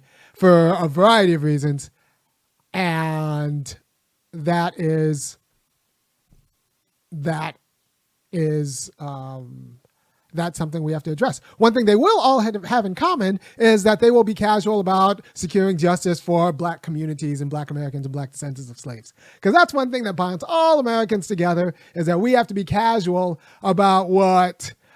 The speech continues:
uh, making the Negro whole. That is what makes Americans Americans. That's, that's, that's, that's bigger than baseball. It's bigger than apple pie. It's just a casualness about Black degradation.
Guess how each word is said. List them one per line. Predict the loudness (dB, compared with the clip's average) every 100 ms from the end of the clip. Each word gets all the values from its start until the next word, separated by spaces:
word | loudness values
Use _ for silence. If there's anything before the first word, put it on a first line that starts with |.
| _
uh, | -2 2 2 2 2 2
making | 2 2 2 0 0
the |
Negro | 0 0 2 2 0
whole. | -2 -6 -8 -18 _ _ -20 _ _ _ _ -10
That | -2 0 2
is | 0 0
what | -2 -2
makes | -4 -4
Americans | -6 -4 -4 -4 -4
Americans. | -2 -2 -2 -4 -6
That's, | -8 -8
that's, | -8 -8 -6
that's, | -8 -8 -12
that's | -8 -8 -4
bigger | -4 -2
than | -6
baseball. | -6 -6 -6 -8 -6 -6 -10
It's | -8
bigger | -6 -4 -4
than | -4 -6
apple | -6 -8 -6
pie. | -4 -4 -4 -6 -10 -20 -6
It's | -4 -2
just | -2 -2
a |
casualness | -4 -4 -2 -2 -4 -6 -6
about | -6 -4
Black | -4 -4
degradation. | -4 -6 -4 -6 -8